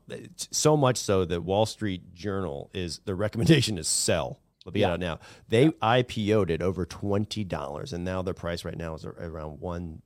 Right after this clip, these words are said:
Speaker 1: point six two at the time of this writing, August twenty-second. Who knows? What is, I wonder what it is now.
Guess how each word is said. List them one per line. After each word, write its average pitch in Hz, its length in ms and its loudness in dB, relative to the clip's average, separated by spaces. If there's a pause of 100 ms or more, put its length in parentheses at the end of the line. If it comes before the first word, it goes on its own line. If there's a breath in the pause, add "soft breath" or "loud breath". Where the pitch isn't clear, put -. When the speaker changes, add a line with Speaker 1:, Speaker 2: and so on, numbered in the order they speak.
(140)
Speaker 1:
point 92 160 -10
six - 300 -14
two 82 200 -10
at 80 120 -8
the - 120 -20
time 80 180 -10
of 78 120 -12
this - 220 -12
writing, 82 260 -6
August 82 320 -10
twenty-second. 85 540 -10
Who 104 100 -6
knows? 104 220 -4
What 107 140 -2
is, 120 120 -4
I - 80 -8
wonder 113 220 -2
what 104 100 0
it 90 140 -6
is 80 100 -4
now. 80 320 -8